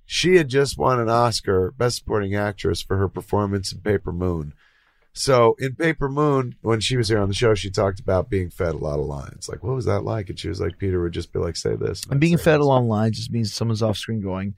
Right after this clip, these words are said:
Speaker 1: "Say this."
Speaker 2: "My name is John. My name is John.
Speaker 1: Yeah.
Speaker 2: Here I am on the show. Here I am on the show."
Speaker 1: You're
Speaker 2: Right.
Speaker 1: doing a bit of parroting.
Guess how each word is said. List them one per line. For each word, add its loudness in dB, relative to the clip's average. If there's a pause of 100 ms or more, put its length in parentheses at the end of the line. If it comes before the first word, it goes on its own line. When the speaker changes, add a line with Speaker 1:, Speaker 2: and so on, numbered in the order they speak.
(120)
Speaker 1:
"Say 0
this." -4 (140)
Speaker 2:
"My 8
name 6
is 6
John. 6 (180)
My 6
name 4
is 2
John. 6
Speaker 1:
Yeah. -6 (180)
Speaker 2:
Here 4
I 6
am 4
on 6
the 4
show. 4
Here 4
I 8
am 6
on 4
the 0
show." 2
Speaker 1:
You're -2
Speaker 2:
Right. -4
Speaker 1:
doing 0
a -4
bit 0
of -8
parroting. -4